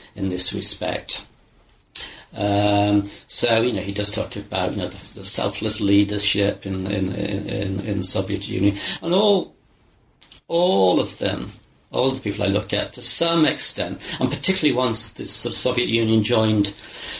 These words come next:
the Allies in the Second World War, there is an attempt to, if you like, see the Soviet Union in the best possible light, um, uh, in that sense. Um, so,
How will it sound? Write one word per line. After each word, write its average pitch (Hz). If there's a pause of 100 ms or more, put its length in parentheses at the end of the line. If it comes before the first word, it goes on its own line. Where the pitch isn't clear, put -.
(640)
the 135
Allies 139
in 127
the 127
Second 117
World 113
War, 113
there 131
is 143
an 127
attempt 120 (180)
to, 107 (760)
if -
you 104
like, 104
see -
the -
Soviet -
Union 101
in 98
the 101
best -
possible 95
light, 95 (480)
um, 87
uh, -
in 92
that -
sense. - (300)
Um, 104 (1300)
so, 127